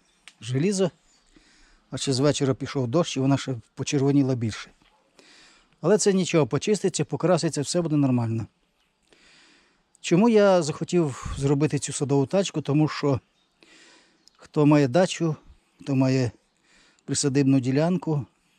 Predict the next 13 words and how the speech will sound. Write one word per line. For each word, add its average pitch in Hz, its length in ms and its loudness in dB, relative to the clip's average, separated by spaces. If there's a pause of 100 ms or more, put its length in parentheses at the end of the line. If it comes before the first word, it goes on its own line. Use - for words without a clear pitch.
(2000)
той 151 200 2
знає, 156 520 2 (640)
які 147 200 -4
проблеми 151 540 2 (1160)
виникають 135 800 0
осінню, 165 460 0
коли 143 340 0 (260)
йде 131 200 -4
зборка 110 380 -6
урожаю. 113 600 -6 (1040)
Треба 131 240 -2
перевозити 127 460 -2
картопельку, 165 760 -2